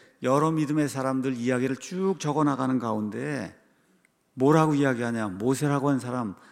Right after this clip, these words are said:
너희가 그렇게 존중하는데 그 모세가 누구예요? 율법을 하나님에게서 받아다가 전달해 준 그 사람인데 이 모세가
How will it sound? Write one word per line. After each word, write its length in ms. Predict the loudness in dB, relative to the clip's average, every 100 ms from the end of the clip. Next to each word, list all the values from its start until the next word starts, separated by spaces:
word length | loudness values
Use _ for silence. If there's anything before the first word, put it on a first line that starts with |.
| _ 0
너희가 260 | 2 2
그렇게 300 | -2 -2 0
존중하는데 920 | 0 -2 -2 -4 -4 -6 -6 -6 -8 -12 -20 -20 _
그 120 | -2
모세가 440 | 2 4 2 2 2
누구예요? 560 | 0 -2 -2 -2 -4 -8 -18 -20 _
율법을 560 | 2 4 2 0 0
하나님에게서 540 | 0 0 2 0 -2 -4
받아다가 520 | -6 -4 -2 0 -2
전달해 420 | -2 0 4 2
준 160 | 2 0
그 100 | -2
사람인데 840 | -4 -4 -4 -4 -4 -6 -6 -8 -14 _ _ _ -20 _
이 140 | 6
모세가 840 | 10 10 8 4 2 2 0 -2